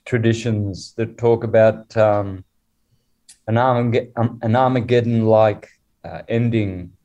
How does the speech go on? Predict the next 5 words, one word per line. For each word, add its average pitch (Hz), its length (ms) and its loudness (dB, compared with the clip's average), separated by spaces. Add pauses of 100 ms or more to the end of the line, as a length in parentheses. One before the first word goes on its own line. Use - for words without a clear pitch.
(760)
to, 101 800 -4 (640)
uh, 98 440 -2 (300)
the, 98 260 -10
the 104 100 -2
time, 110 800 0